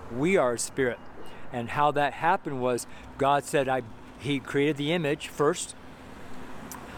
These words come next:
and then God said, "I breathed into the nostrils, the nose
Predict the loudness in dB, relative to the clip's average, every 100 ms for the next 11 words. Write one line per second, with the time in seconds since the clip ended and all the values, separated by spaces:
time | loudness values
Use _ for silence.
0 | -6 -2 2 2 2 2 2 4 4 4
1 | 2 0 4 4 2 0 0 0 0 0
2 | 2 4 6 6 2 0 2 2 0 2
3 | 4 6 4